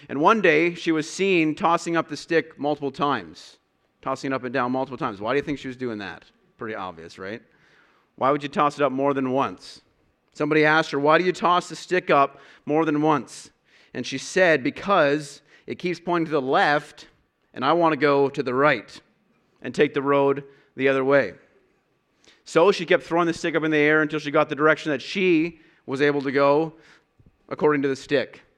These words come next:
and according to the way that it pointed. And we, that's a funny kind of illustration, but it's a reality and something that we, I think, can do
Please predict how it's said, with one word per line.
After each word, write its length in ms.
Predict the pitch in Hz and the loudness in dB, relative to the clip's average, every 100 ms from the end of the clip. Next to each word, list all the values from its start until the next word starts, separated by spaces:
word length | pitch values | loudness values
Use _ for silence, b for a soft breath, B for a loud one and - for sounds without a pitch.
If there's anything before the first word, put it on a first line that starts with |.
| - | -12
and 140 | 127 123 | -8 -4
according 280 | 143 139 | -2 -2
to 160 | 131 139 | -2 -4
the 80 | 127 | 0
way 120 | 131 | 0
that 120 | 127 | -2
it 60 | 120 | -4
pointed. 540 | - 135 135 107 85 _ b b b b b b b | -6 -6 -4 -6 -10 _ b b b b b b b
And 140 | 135 | -2
we, 300 | 147 139 120 - | 0 -2 -6 -4
that's 260 | 143 151 165 | 0 2 4
a 300 | 151 135 - | 4 4 -2
funny 440 | - - 185 170 165 | -14 -2 2 2 0
kind 360 | - 165 160 | 0 0 2
of 100 | 156 | 2
illustration, 680 | 147 147 139 - 147 143 151 | 0 0 -2 -2 -2 -2 -4
but 260 | 135 143 143 | 0 0 0
it's 160 | 143 | -2
a 80 | 151 | 0
reality 720 | 143 143 143 160 175 156 135 | 0 4 4 4 4 4 2
and 140 | 139 135 | 0 -2
something 240 | 151 147 | -2 -2
that 180 | 143 131 | 0 -2
we, 380 | 139 151 151 143 | 2 4 4 0
I 80 | 131 | -4
think, 320 | 151 139 - | -6 -8 -8
can 140 | 160 | -8
do 320 | 127 139 139 | -2 0 -2